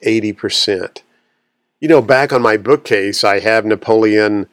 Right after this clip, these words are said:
Hill's great book, Think and Grow Rich, and he tells us that we need to write down our goals and look at them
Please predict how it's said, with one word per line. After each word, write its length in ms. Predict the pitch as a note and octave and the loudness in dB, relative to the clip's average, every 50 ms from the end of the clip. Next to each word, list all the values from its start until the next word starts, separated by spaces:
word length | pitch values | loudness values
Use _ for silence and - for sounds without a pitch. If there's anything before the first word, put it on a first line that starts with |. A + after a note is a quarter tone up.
| _ _ _ | _ _ _
Hill's 600 | - - - C#3 C3 B2 A#2+ A#2+ A#2 G#2+ - - | -20 -10 0 2 4 4 4 4 2 0 -4 -8
great 420 | - G#2+ G#2 A2 A2+ G#2+ F2+ F2 | -4 0 2 2 2 0 -4 -4
book, 420 | F#2+ A2+ A2 G2+ G2 G2+ F#2+ - | 0 0 2 2 2 0 -2 -6
Think 380 | - - - G#2+ G#2+ A2 G#2 - | -14 -4 -2 -2 -2 -2 -2 -4
and 160 | G2 G2 G2+ | -4 -4 -4
Grow 280 | F#2 F#2+ F#2+ G2 G2+ G2+ | -4 -2 0 0 0 0
Rich, 600 | G2 F#2 F#2 G#2 A#2 A#2 G#2 G2 G2 - - - | 0 -2 0 0 2 2 2 0 -4 -6 -8 -6
and 200 | G2 F#2 F#2 - _ - _ - - - _ - _ _ | -6 -6 -8 -10 _ -20 _ -20 -20 -20 _ -20 _ _
he 340 | _ - - - B2 B2+ A#2+ | _ -16 -6 -4 -4 -4 -4
tells 560 | - - - C#3+ D#3+ G#3 G#3+ G3 D#3+ - A#2 | -6 -6 -2 -2 2 2 2 0 0 -2 -2
us 560 | F#2+ F2+ F2+ F2+ F#2+ G2 - - - - - _ _ _ _ _ _ | 0 0 0 0 -2 -2 -2 -2 -4 -4 -6 _ _ _ _ _ _
that 100 | - A#2+ | -14 -6
we 140 | B2 A#2+ A#2 | -2 -2 -2
need 340 | A2+ G#2 G2 F#2+ F#2+ F#2+ F#2+ | -2 -2 -4 -6 -8 -4 -4
to 100 | A#2 A2+ | -4 -4
write 400 | G2+ F#2+ F#2+ F2+ G2 A2+ A2 - | -2 -4 -2 0 0 -2 0 0
down 540 | A#2 G#2+ G#2 G#2 G#2+ A2 A2+ A2+ A2+ A2+ - _ _ | 0 2 2 2 2 0 0 -2 -4 -8 -10 _ _
our 120 | - G#2+ G2 | -6 -6 -4
goals 520 | F#2 G2+ F#2+ F#2+ F#2 G2+ A#2 B2 A#2 - | -2 0 0 2 2 2 0 0 -2 -4
and 160 | C3+ B2+ A#2+ | -6 -6 -4
look 220 | G2+ F#2+ G2 - B2 | -6 -6 -4 -4 -4
at 140 | A2 - | -4 -4
them 380 | - C3 C3 B2+ B2 A#2 - | -4 -4 -4 -4 -6 -8 -10